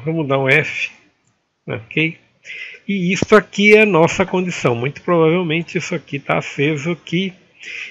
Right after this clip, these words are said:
E eu tenho este, esta condição aqui que nosso amigo fez.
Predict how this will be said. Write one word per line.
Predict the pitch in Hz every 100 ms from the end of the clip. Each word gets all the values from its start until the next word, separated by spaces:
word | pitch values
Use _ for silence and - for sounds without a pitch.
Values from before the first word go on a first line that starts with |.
| -
E | 170
eu | 190
tenho | 185 170 185 202 180
este, | 156 190 - - 190 165 147 123 113 - _ _ _ _ _ _ _
esta | 196 185 180 - 196 175 147 139
condição | 220 220 202 180 - - 175 180 175
aqui | 147 - 165 170 - - - - - - - - - - - -
que | 302
nosso | 311 277 -
amigo | 233 180 143 156
fez. | - 180 202 147 117 - -